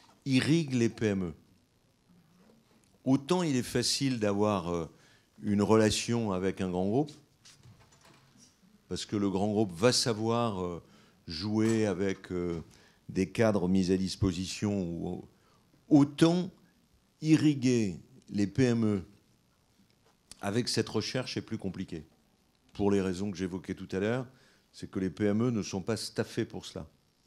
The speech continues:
Donc il faut impérativement que nous développions de notre côté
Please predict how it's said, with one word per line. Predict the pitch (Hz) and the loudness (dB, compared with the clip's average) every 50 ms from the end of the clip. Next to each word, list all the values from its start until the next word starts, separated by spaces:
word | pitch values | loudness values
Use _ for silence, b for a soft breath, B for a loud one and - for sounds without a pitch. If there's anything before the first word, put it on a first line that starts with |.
| _ _ b b b b b b b b b b b b _ - | _ _ b b b b b b b b b b b b _ -8
Donc | 104 98 - - | -8 -8 -6 -8
il | 117 | -10
faut | - - - 143 156 151 151 | -8 -2 0 0 0 0 0
impérativement | 151 151 139 147 143 131 131 127 - 139 123 120 127 123 120 113 | -2 0 0 0 0 0 -2 -4 -6 -8 -8 -6 -4 -4 -4 -4
que | 98 - 98 | -4 -6 -6
nous | 95 92 95 98 | -6 -4 -6 -6
développions | 92 90 117 143 139 135 135 135 127 135 - 117 117 110 104 92 b b b b b b b _ 90 | -2 2 4 4 4 4 2 0 0 -2 -6 -6 -4 -4 -6 -8 b b b b b b b _ -14
de | 85 82 113 113 | -2 0 2 4
notre | 113 127 151 151 - - - | 4 4 2 2 0 -4 -6
côté | 135 - 139 127 131 - 131 135 151 | -4 -4 -4 -4 -4 -6 -8 -6 -6